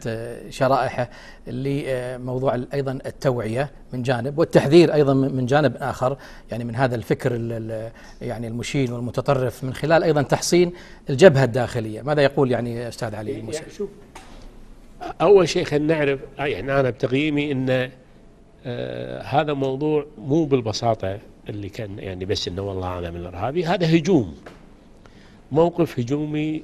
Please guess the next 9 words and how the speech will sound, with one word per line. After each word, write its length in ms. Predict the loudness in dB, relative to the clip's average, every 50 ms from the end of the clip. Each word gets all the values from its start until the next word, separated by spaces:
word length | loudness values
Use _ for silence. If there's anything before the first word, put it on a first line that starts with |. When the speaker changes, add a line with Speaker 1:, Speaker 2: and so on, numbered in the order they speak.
| -10 -8
Speaker 2:
لناس 640 | -6 -4 -2 0 0 0 0 0 -2 -4 -6 -10 -12 -16 -20 -12 -6
لا 180 | 0 2 2 2
يريدون 520 | 2 2 0 0 0 -2 -2 -2 0 0
الخير 380 | -2 -4 -4 -4 -2 -2 -2 -2
لهذا 360 | -4 -6 -4 -4 -4 -4 -6
المكان، 500 | -8 -8 -10 -8 -2 0 0 0 0 -2 -6 -16 -20 -20 -20 -20 -20 -20 -20 -20 -20 -20 -20 -20 -20 -20 -16 -4 -2
لكن 340 | -2 -2 -2 -2 -4 -4 -4 -4 -4
أيضًا 340 | -2 -2 -2 0 2 0 0 0 -4 -14 -20 -20 -14 -8
له 420 | -2 0 2 2 2 0 0 -4